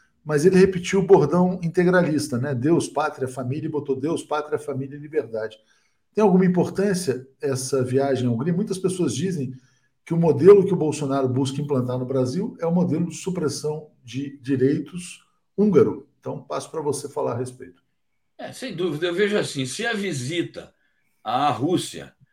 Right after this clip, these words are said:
Speaker 2: é, obedeceu a certos parâmetros diplomáticos, certos protocolos, certas formalidades, e acho que, é, digamos assim, passou como um acontecimento normal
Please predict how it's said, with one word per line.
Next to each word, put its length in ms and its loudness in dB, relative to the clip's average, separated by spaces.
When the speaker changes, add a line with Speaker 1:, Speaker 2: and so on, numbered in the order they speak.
Speaker 2:
é, 300 -6
obedeceu 1040 0
a 140 -4
certos 840 -6
parâmetros 960 -2
diplomáticos, 920 -4
certos 300 -8
protocolos, 760 -6
certas 380 -10
formalidades, 1000 -4
e 160 -2
acho 320 2
que, 580 -2
é, 120 -14
digamos 380 -4
assim, 220 -4
passou 480 0
como 160 -6
um 40 -4
acontecimento 720 -6
normal 720 0